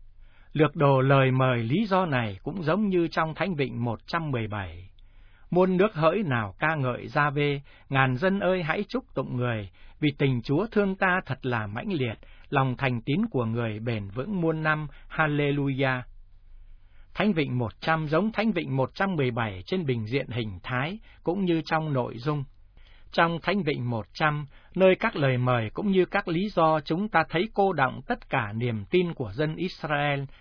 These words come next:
nơi Gia-vê là Thiên Chúa thật duy nhất, là đấng tạo thành họ và là sự chiếm hữu là vua của họ,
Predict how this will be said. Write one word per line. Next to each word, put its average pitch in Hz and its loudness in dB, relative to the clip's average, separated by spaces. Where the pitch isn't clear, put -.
nơi 160 6
Gia-vê 151 2
là 131 2
Thiên 185 2
Chúa 185 0
thật - -4
duy 151 0
nhất, 165 -2
là 143 2
đấng 170 0
tạo 139 2
thành 127 -2
họ 117 0
và 135 4
là 123 0
sự 135 -4
chiếm 180 2
hữu 165 0
là 113 -2
vua 160 2
của 120 -6
họ, 110 -4